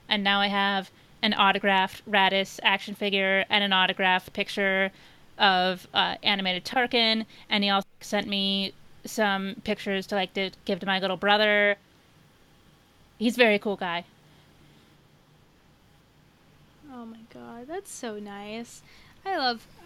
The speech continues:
Speaker 2: I love people like him, and we, we don't deserve the greatness of Steven S-, no, he's, he's great. I,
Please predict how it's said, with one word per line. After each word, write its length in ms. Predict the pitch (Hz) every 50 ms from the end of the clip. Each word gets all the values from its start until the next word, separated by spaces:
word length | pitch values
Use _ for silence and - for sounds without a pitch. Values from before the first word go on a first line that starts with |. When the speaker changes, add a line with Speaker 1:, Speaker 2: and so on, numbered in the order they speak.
| - 302 -
Speaker 2:
I 100 | 349 381 392
love 200 | 302 254 - -
people 300 | - 233 - - 208 208
like 220 | 208 208 208 -
him, 280 | - 214 208 202 202 202
and 140 | 202 202 - - - -
we, 120 | 294 - _ _ _ _ _ _ _ _ _ _ - - - - - - - - - _
we 120 | - 349 339
don't 280 | 269 330 339 330 302 -
deserve 440 | 330 311 294 339 349 339 330 320 294
the 100 | 320 311
greatness 460 | 269 320 320 311 311 311 320 - -
of 100 | 311 -
Steven 300 | - - 330 311 302 311
S-, 160 | 285 - -
no, 260 | 269 254 254 247 247
he's, 440 | 247 285 330 320 294 262 - - - - - - - - -
he's 220 | - - 277 254 -
great. 480 | - - 220 208 202 202 196 185 - - - - -
I, 480 | 214 202 202 208 208 208 208 214 226